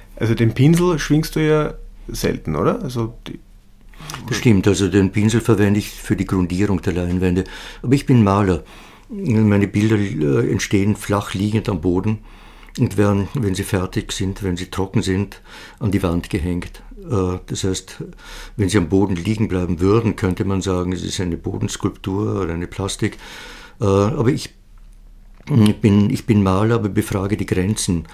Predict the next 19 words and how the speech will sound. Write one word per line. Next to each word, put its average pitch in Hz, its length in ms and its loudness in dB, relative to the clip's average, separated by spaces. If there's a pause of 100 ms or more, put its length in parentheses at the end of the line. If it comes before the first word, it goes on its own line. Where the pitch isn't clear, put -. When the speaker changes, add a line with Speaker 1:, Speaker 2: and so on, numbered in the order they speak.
(380)
Speaker 2:
Äh, 98 200 0
ich - 140 -8
befrage 92 640 -6
Grenzen, 92 480 -2
wo 92 100 0
beginnt 98 680 -4 (680)
Grafik, 95 600 -2
äh, 120 40 0
äh, - 40 2
und 113 1300 -4
wo, 87 340 -2
äh, 67 300 -2
geht - 340 -6
Grafik 90 400 -4
in 90 120 0
Malerei 90 420 -4
über 110 400 0
und 104 300 -2
wo, 87 280 0